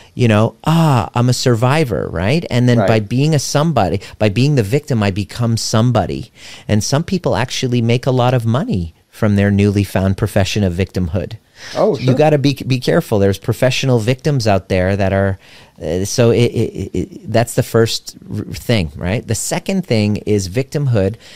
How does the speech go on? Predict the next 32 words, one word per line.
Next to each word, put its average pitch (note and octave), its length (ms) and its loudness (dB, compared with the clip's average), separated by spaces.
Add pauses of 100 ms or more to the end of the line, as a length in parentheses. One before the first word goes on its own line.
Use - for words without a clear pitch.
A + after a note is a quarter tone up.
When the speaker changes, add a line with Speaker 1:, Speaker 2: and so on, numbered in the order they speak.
(220)
Speaker 1:
makes G#2 380 0
sense - 520 -2
of A2 180 -2
our G#2 140 2
history, G2 480 -2
like F2 180 -2
we F#2+ 80 2
talked - 300 -2
about F2 240 -2
before. F2 540 -4
Speaker 2:
Yeah. D#3 200 2 (280)
Speaker 1:
And G#2 480 2
it A2+ 120 0
makes A#2 260 0
sense B2 360 0
of G#2+ 140 2
the A#2 80 4
world A2 320 4
around G#2+ 400 2
us E2+ 180 -2
when G2+ 180 0
we G#2 120 0
don't A2+ 240 0
know, A2+ 320 0
"Oh, C3 560 0
I'm A2+ 160 -2
a G#2+ 80 -2
vic-, A#2 280 -6
I'm A2+ 180 -2
a A2+ 40 -2
survivor. A2+ 720 -2
Oh, A#2+ 340 0